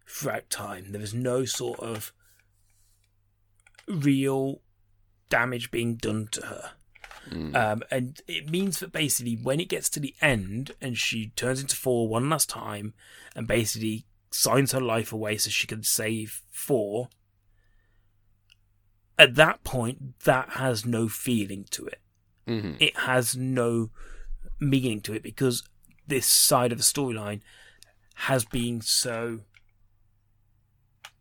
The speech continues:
Speaker 1: really underwhelmingly written and
Speaker 2: Mm-hmm.
Speaker 1: really handled to a point that I go, "Well, did you even want to put this in here?
Speaker 2: Mm.
Speaker 1: Or did you just want two Thors?"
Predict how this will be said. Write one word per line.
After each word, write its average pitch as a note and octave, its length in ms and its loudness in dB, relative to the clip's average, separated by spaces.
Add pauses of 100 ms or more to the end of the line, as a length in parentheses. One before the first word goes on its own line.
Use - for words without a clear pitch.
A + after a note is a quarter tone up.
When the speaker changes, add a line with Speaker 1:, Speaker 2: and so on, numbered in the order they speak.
(400)
Speaker 1:
really D#3+ 600 0 (260)
underwhelmingly B2+ 1400 -2 (120)
written - 480 -4 (540)
and F#2+ 100 -6
Speaker 2:
Mm-hmm. A#2+ 160 -2
Speaker 1:
really B2 340 0
handled A2+ 540 -4
to A2 120 -6
a - 20 -6
point A2 300 0
that - 120 -8
I A2+ 120 -2
go, G#2+ 420 -2
"Well, A#2+ 380 0 (1080)
did B2+ 240 0
you D3 160 2
even F3 280 2
want F3 220 -2
to E3 60 -6
put E3+ 200 -8
this D#3+ 180 -2
in F#3 140 0
here? F#3+ 260 2 (640)
Speaker 2:
Mm. D#3 400 -4
Speaker 1:
Or D3 240 6
did B2 200 -4
you C3 140 0
just B2+ 240 0
want C3 300 0
two B2+ 220 4
Thors?" G#2 580 -2